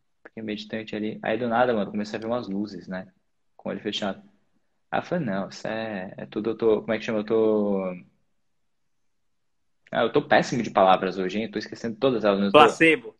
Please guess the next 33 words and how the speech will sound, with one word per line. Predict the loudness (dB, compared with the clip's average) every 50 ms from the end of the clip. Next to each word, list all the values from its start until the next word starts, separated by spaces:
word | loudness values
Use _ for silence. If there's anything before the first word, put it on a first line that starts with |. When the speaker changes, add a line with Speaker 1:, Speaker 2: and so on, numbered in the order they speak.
| _ -2
Speaker 1:
É, | 4 6 6 6 4
tipo | 4 2 2
efeito | 2 4 2 0 4
placebo. | 2 2 2 4 6 8 8 10 8 8 6 4 2 2 2 0
Te-, | 0 0
é | 0 0
a | 2
minha | 2 2 2
mente | 2 2 -2 -4 -4
que | -2
tá | -2 -2
criando | 0 0 -2 -2 -2
isso | -6 -6
daqui, | -6 -6 -6 -6 -4 0
né? | 0 0 0 -2 -8 -18 -20 -20 -20 -20 -20 -20 -10 _
Aí | 6 8 8 8
eu | 6
falei | 4 0
assim, | -6 -6 -4 -4 -2 -4 -4 -6 -12 -20 _ _ _ -6
"Eu | -4 -4
vou | -2 -2
fazer | -2 -4 -4 -4
as | -4 -2
bolinhas | 0 0 0 0 0 0
mudarem | 0 2 2 2 2 0
de | -4 -6
cor." | -2 0 2 2
Aí, | 0 -2
tipo, | -6 -10 -16 -18 -20 _ _ _ -14
"Porra, | -12 -10 -10 -10
elas | -10 -8
não | -8 -8
mudaram. | -8 -8 -8 -8 -10 -14 -14 -20